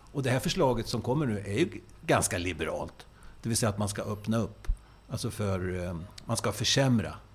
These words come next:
något för de som är inne, för att göra det lättare för de som är ute. Det vill säga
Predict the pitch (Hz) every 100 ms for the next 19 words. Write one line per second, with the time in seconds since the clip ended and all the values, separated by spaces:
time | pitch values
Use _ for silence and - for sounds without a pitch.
0 | - - - - - 139 120 85 95 -
1 | 113 95 92 95 95 90 90 101 - -
2 | - - 117 90 - - - - 117 104
3 | 104 101 104 98 92 92 87 90 101 90
4 | - - - - - 104 113 131